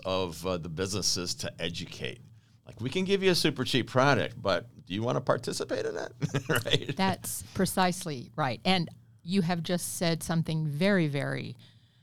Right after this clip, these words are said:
Speaker 2: astute and accurate and something that the fashion industry is now committed to doing. Uh, the Council of Fashion Designers of America, uh, I'm one of their mentors on their board. So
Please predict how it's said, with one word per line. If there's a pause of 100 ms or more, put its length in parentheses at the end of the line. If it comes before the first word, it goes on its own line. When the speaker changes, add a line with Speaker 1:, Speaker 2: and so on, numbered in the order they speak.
(100)
Speaker 2:
astute
and
accurate
and
something
that
the
fashion
industry
is
now
committed
to
doing. (600)
Uh,
the
Council
of
Fashion
Designers
of
America,
uh,
I'm
one
of
their
mentors
on
their
board.
So